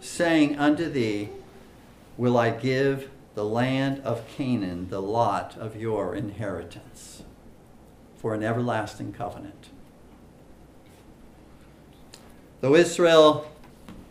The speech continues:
returned to the land, uh, even according to the promise of God,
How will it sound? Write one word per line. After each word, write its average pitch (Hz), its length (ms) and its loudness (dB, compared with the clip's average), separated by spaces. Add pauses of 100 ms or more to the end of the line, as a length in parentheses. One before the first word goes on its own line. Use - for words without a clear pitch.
(540)
returned 196 560 6
to 196 100 2
the 165 140 4
land, 160 540 6 (2500)
uh, 117 240 -4
even 156 300 2
according 151 480 4
to - 80 -6
the 131 120 -4
promise 139 500 2
of 139 120 -4
God, 131 520 4